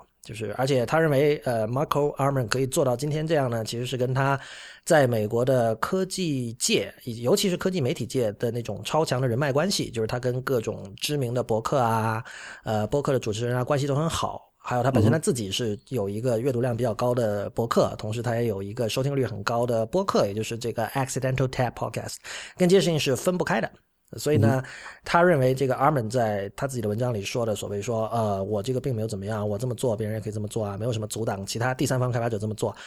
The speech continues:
Speaker 1: 他认为这是一个比较虚伪的做法。
Speaker 2: 嗯哼。
Speaker 1: 那么这件事情后来慢慢的就是，他终止于基本上就是这种，呃，双方的这种，呃，撕扯，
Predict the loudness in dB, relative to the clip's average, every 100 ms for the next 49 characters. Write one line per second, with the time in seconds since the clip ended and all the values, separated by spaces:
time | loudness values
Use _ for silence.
0 | -8 -4 -2 -2 -4 -4 -2 -2 -2 -4
1 | -4 -4 -4 -4 -2 -2 -2 -12 _ -20
2 | -16 0 2 6 8 6 4 2 2 4
3 | 4 4 4 6 4 4 4 2 0 -2
4 | -4 -4 _ _ _ _ _ _ 0 4
5 | 4 2 0 0 0 -2 -2 -2 -2 -2
6 | -2 -4 2 2 4 2 0 -2 -12 -8
7 | -2 0 2 4 4 6 6 6 2 0
8 | -2 -4 -20 -6 -4 -4 -8 -2 2 2
9 | 0 0 0 -4